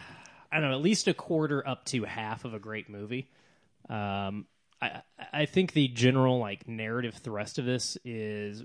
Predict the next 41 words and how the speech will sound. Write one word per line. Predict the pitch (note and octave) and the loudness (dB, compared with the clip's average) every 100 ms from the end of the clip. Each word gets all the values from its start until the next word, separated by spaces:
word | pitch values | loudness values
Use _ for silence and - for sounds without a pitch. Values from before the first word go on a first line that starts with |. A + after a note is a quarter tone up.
| C3 | -4
really | B2+ C3 B2+ | 2 2 2
exciting. | A2 - A2 G#2+ B2+ D#3 _ _ _ _ _ | -2 -4 -4 -4 -4 -6 _ _ _ _ _
Um, | A#2 G2+ G2 G2+ G2+ G#2 G#2+ - _ _ _ - | -4 -4 -4 -6 -8 -10 -14 -18 _ _ _ -14
G-, | D3+ G3+ G#3 | -12 -10 -8
G-, | G#3 A3 | -4 0
it's | G#3 - | 0 -2
G-, | F#3 F#3 | -2 -2
it's | E3 C#3+ | 0 0
Gina | D3 A3 G#3+ | 2 4 4
Davis | F#3 F#3 F3+ - | 6 6 4 2
doing | D3 D#3+ D#3 | 4 4 4
Thelma | - D3+ D3+ | 4 6 6
and | C#3+ | 4
Louise | C3 A#2+ A#2 G2+ | 2 0 0 -2
in | F#2+ | -6
reverse, | F#2+ G2+ - - | -6 -6 -8 -6
right? | A2 G#2+ A2+ | -2 -2 -2
I | |
mean, | A2 | -6
that's | A2+ A2+ | -6 -4
kind | - A#2+ | -4 -4
of | |
the, | A2 G2+ G2+ G2+ G2 G#2 | -2 -4 -4 -4 -6 -8
the | G#2+ | -4
elevator | A2+ G2+ F#2+ F2 | -4 -4 -8 -14
pitch. | - G2 - A#2 | -12 -12 -10 -12
Instead | G2+ B2 | -2 0
of | A#2 | 0
watching | A2+ A#2 - A#2 | 2 0 0 -6
her | A2+ | -6
go | A2 A2 G#2 | -4 -4 -4
from, | - G#2+ G#2 G#2+ _ _ _ _ | -6 -6 -6 -10 _ _ _ _
uh, | G2+ F#2 F2+ F2+ F2 - - _ | -8 -6 -6 -8 -12 -16 -20 _
Susie | - D#3 C3+ B2 | -2 0 2 0
Homemaker | C3+ B2 A2+ G#2+ | 0 0 -2 -4
to | |
badass, | G#2 B2+ B2 A2+ G#2+ - - | -2 0 2 0 -2 -4 -6
you | C3+ | 0
watch | C3+ B2+ | 0 0
her | B2 | 0
go | B2+ A#2 | 0 -2